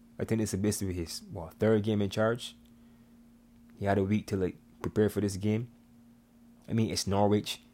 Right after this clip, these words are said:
Like, you should be beating Norwich. But then again, Man United should have been beating Watford when they lost four one. So you never know with this team. But I think they should get the debut tomorrow against Norwich. But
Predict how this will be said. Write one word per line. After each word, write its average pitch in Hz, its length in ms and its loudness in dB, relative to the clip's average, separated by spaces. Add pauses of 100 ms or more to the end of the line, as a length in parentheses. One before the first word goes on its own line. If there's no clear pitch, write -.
(300)
Like, 92 120 -4
you 98 100 0
should 113 180 2
be 101 60 4
beating 104 260 0
Norwich. 104 460 -2 (300)
But 92 140 -2
then 107 140 2
again, 101 280 0
Man 95 200 2
United 104 260 0
should 117 220 4
have 98 80 0
been 95 160 -2
beating 101 400 -4 (1040)
Watford 95 520 2 (520)
when 98 120 -6
they 92 60 0
lost 101 300 2
four 95 220 2
one. 101 260 -2 (540)
So - 260 -4
you 95 100 0
never 104 220 2
know 104 140 0
with 95 120 -2
this 98 140 -2
team. 104 320 -4 (800)
But 101 140 0
I 120 60 0
think 127 160 2
they 123 60 2
should 110 140 -2
get 101 100 -2
the 98 60 -2
debut 92 300 -2
tomorrow 90 320 -4
against 85 320 -8
Norwich. 85 500 -6 (680)
But - 300 -10